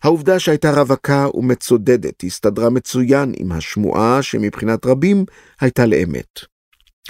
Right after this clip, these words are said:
זה לא היה רק הסיפור הפרטי של אביטל, זו הייתה מראה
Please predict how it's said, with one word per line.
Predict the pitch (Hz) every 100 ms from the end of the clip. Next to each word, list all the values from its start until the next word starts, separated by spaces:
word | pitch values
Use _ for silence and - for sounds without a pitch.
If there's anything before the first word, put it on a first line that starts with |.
| - - -
זה | 110 110 165
לא | 196 175
היה | 156 147
רק | 151 139
הסיפור | - 131 139
הפרטי | 131 - 120 -
של | 117 110
אביטל, | 113 117 - 104 55
זו | - 107
הייתה | 104 - 123
מראה | 120 117 113 - 127 131